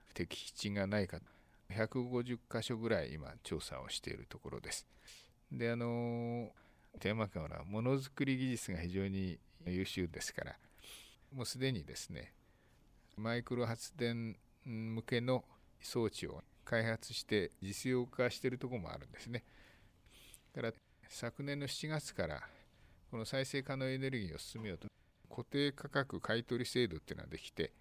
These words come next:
発電を始めてから最初の三年間はですね、事業者に一定の利益が得られるように配慮して、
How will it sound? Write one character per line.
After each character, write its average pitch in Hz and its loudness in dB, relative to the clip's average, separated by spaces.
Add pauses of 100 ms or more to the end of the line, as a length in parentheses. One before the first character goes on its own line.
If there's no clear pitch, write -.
(580)
発 123 -4
電 127 2
を 127 0
始 127 -2
め 127 0
て 101 2
か - 2
ら 87 4
最 123 2
初 131 -2
の 127 -2
三 131 -2
年 131 -4
間 71 -6
は 69 -10
で 78 -12
す - -8
ね、 85 -2 (720)
事 110 -2
業 120 2
者 87 0 (220)
に 95 -2 (340)
一 104 -2
定 120 4
の 117 4
利 127 6
益 117 2
が 85 0
得 92 2
ら 110 6
れ 120 4
る 123 4
よ 120 4 (100)
う 104 -2
に 78 -2
配 127 2
慮 87 -4
し - -12
て、 73 -8